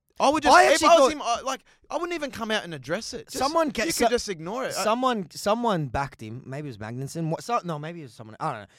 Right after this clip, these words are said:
Speaker 2: Someone came out and backed him and said, "I just thought he was keeping it professional and he wanted to respect Cody." So, yeah, bit of drama in the swimming, and then the only two moments, so the only three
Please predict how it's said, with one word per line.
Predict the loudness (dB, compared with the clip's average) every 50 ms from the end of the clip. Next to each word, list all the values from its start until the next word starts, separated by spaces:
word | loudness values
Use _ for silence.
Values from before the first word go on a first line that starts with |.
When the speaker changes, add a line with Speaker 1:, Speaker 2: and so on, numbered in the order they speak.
| _ _
Speaker 2:
Someone | _ -4 -2 -2 -2 -2
came | -2 -2 -2
out | -2 -2 -4
and | -4
backed | -4 -6 -6 -6 _ -14
him | -14 -14
and | -14 -14
said, | -12 -12 -12 -12 -8 -6
"I | -6 -6 -6
just | -8 -12 -14
thought | -14 -14 -12
he | -12
was | -14 -14
keeping | -14 -14 -14 -14 -14
it | -16
professional | -16 -14 -12 -14 -14 -12 -14 -14 -14 -14 -14 -16 -18 _ _ _ _
and | -14 -12 -12 -12 -12 -14 -16 -18
he | -16 -16
wanted | -14 -14 -14 -14
to | -14 -16
respect | -16 -16 -16 -14 -14 -14 -14 -14
Cody." | -14 -12 -10 -10 -10 -12 -14 -16 -20 _ _ _ _ _ _ _ _ _ _ _ _ _
So, | _ -20 -16 -14 -12 -10 -8 -8 -10 -10 -12 -16 -18 -20 -20 -20 _ _ _ _ _ _ _ _ _
yeah, | -10 -4 0 2 2 2 0 -4 -10 _ -18 -8 -6 -4
bit | -4 -4
of | -2
drama | 2 4 4 6 4 4 0
in | -2 -2 -2
the | -4 -4
swimming, | -4 -4 -4 -4 -2 -2 -2
and | 0 0
then | -2 -2 -2 -6 -12 _ _ _ _ _ _
the | -6 0 2
only | 2 2 2 -2
two | -4 -4 -2 0
moments, | 0 0 0 0 -2
so | -6 -6 -4
the | -4 -4
only | -4 -4 -4
three | -4 -4 -6 -6 -6